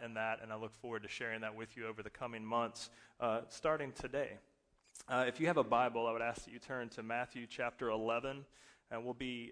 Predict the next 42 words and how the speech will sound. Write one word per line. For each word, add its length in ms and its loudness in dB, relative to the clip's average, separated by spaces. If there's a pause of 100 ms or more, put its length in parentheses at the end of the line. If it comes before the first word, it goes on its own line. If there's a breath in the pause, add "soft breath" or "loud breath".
at 120 -4
the 140 -6
end 240 0
of 120 -4
chapter 380 2
eleven, 400 2
going 300 -2
into 160 -4
chapter 360 -2
twelve 440 2
today. 240 -2
I 40 0
wanna, 240 -2 (380 loud breath)
wanna 160 -2
talk 400 -4
with 160 -6
you 160 -2
about, 400 2 (140)
uh, 240 -4
resting 1000 0
in 200 -8
Christ. 680 -8 (420 soft breath)
Um, 240 -10
the 80 -2
point 440 -2
of 220 -4
the 100 -2
sabbatical, 840 0 (320 loud breath)
uh, 220 -2 (180)
for 400 -2
us 340 -2
is, 340 -10
um, 320 -6
after 480 -2 (200)
being, 340 -8 (260)
uh, 200 -2
part 240 4
of 40 0
this 160 -6
church 300 -2
full-time, 600 -2 (180)
uh, 240 -2